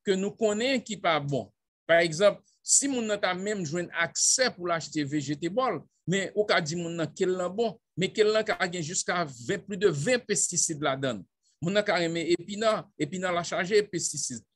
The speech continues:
De fwi tankou ou ka di moun nan strawberry, ou konprann, apòl, tout bay sa yo. Si sa yo pa òganik, yo vin de pwodui ou jan danjere nan sans sa,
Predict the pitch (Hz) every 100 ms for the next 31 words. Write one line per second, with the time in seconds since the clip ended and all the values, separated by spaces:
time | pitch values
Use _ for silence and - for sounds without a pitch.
0 | _ _ 165 175 - 233 233 - 196 -
1 | 190 185 170 175 165 180 170 170 170 165
2 | 165 _ - - 185 180 175 185 175 180
3 | 190 185 _ _ 170 165 185 190 165 175
4 | 175 185 180 175 170 180 180 208 240 226
5 | - _ - - - 185 170 165 170 156
6 | - 180 160 147 175 233 _ _ - 160
7 | 156 175 165 156 156 151 127 156 180 -
8 | - 151 156 135 151 131 113 180 170 110
9 | 147 139 143 139 180